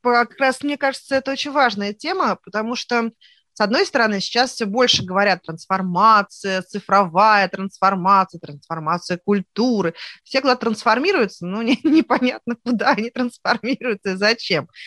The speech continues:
То есть есть некая мода на трансформацию, да, и все об этом говорят, но не все отдают себе за-, отчет в том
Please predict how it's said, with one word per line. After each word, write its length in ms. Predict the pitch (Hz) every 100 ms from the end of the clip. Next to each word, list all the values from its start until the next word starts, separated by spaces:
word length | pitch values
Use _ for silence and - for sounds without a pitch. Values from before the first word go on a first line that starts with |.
| - 226 -
То 80 |
есть 180 | 254 262
есть 260 | 233 320 -
некая 300 | 285 277 233
мода 460 | 220 247 359 359 214
на 380 | 190 196 160 - _
трансформацию, 920 | 214 196 - 233 247 147 - - 160 -
да, 300 | 170 240 330 - - - -
и 40 |
все 200 | - -
об 100 | 196
этом 240 | 190 190 190
говорят, 520 | 190 214 208 165 -
но 440 | 180 196 220 226 220
не 220 | 214 220
все 320 | - - 294
отдают 280 | 254 233 247
себе 160 | - 208
за-, 180 | 190 196 -
отчет 460 | 202 - - 330 349 - _ _
в 60 | _
том 360 | 240 247 247